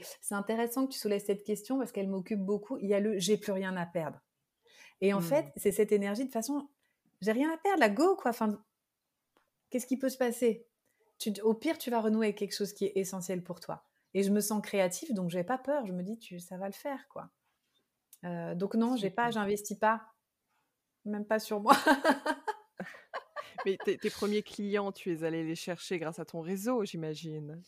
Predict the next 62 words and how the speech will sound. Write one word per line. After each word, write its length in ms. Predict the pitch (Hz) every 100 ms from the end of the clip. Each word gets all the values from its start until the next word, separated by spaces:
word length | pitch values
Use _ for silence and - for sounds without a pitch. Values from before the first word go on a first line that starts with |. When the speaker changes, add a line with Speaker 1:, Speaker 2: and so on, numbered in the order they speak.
| -
Speaker 2:
Ça 140 | - 165
a 40 |
bien 160 | 156 170
commencé 460 | - 160 160 -
quelque 240 | 160 160 175
part. 140 | 170 254
Speaker 1:
Écoute, 500 | 233 - 330 339 254
je, 160 | 226
je 80 | 214
me, 120 | 220
je 200 | 226 214 226
m'installe 340 | 233 240 277
au 80 | 233
début 300 | 208 202 240
à 100 | 185
Paris, 540 | 214 196 208 226 269 -
euh, 100 | 185
dans 140 | 180
le 60 | 185
sixième, 680 | 175 196 190 202 220 226 220
euh, 120 | 170
dans 180 | 170 165
un 60 | 175
cabinet 360 | 175 175 180
pluridisciplinaire. 1000 | 175 196 196 185 180 180 - 196 208 220
Donc 180 | 175 160
ça, 140 | 202
je 60 | 196
pense 180 | 180 175
que 80 | 175
ça 120 | 170
facilite 500 | 175 160 185 190 175
aussi. 380 | 165 - 190 196
Tu 120 | 175
vois, 80 | 165
on 160 | 165
est 100 | 156
dans 200 | 156 151
plein 260 | 151 165 165
sixième, 760 | 175 185 170 170 180 180 180 165
euh, 100 | 151
il 80 |
y 40 | 151
a, 160 | 139
il 60 | 139
y 60 | 139
a, 20 |
il 200 | 135 123
y 60 |
a 40 | 143
de 80 | 147
la 100 | 156
demande. 760 | 170 180 180 185 185 185 151 - - -
Et 80 | 180
puis, 140 | 269
j'ai, 180 | 370 220
j'ai 160 | 170 185
ma 160 | 180
spécialisation, 840 | 170 - 220 - 185 170 165 160 320
ma 140 | 202
spécificité 560 | 160 - 180 175 175 240
de, 300 | 202 156 147